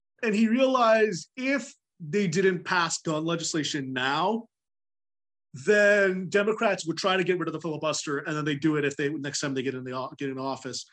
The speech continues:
and then it's game over. So this was basically his way of saying it. He says, "You can't negotiate with me, but you can negotiate with Cornyn, who's a former whip, and you can negotiate with Tillis,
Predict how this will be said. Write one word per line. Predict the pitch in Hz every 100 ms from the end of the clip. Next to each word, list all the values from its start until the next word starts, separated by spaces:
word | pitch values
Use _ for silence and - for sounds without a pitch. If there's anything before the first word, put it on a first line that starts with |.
| - - -
and | 202
then | 180
it's | -
game | 170 156
over. | 156 147 123
So | 117 - 190
this | 165 240
was | 262
basically | 185 190 208 - 160
his | 165 147
way | 156
of | 147
saying | 165 143
it. | 143 - -
He | 185
says, | 165 147
"You | 170
can't | 247 269
negotiate | 240 240 - 214
with | 180
me, | 196
but | 160
you | -
can | 185
negotiate | 160 151 170 170 147
with | 139
Cornyn, | 185 180 151
who's | 123 139
a |
former | - 151
whip, | 139 170 147 - - -
and | 165
you | 180
can | 190
negotiate | 160 190 180 180 151
with | 147
Tillis, | - 285 185 151 - -